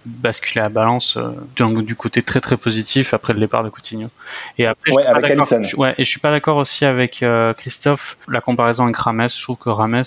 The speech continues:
Speaker 1: euh, pff, ça a été un feu de paille. Euh, je vois pas trop l'intérêt de ce joueur. C'est un peu un Di Maria-like.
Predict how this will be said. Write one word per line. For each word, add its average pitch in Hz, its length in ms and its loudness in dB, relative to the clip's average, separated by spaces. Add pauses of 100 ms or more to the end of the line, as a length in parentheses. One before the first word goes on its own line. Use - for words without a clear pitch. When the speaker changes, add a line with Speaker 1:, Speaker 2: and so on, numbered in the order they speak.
(120)
Speaker 1:
euh, 104 280 -2
pff, - 280 -14
ça 113 140 0
a - 20 2
été 110 140 -4
un 110 80 0
feu - 160 -12
de - 40 -16
paille. 120 320 0
Euh, 107 300 -2 (180)
je 117 60 0
vois 113 140 4
pas 131 180 2
trop - 260 -2
l'intérêt 120 360 2
de 113 40 -2
ce - 200 -4
joueur. 113 400 2
C'est - 100 -6
un 110 80 -2
peu 131 100 -6
un 120 100 0
Di 117 180 -4
Maria-like. 113 800 0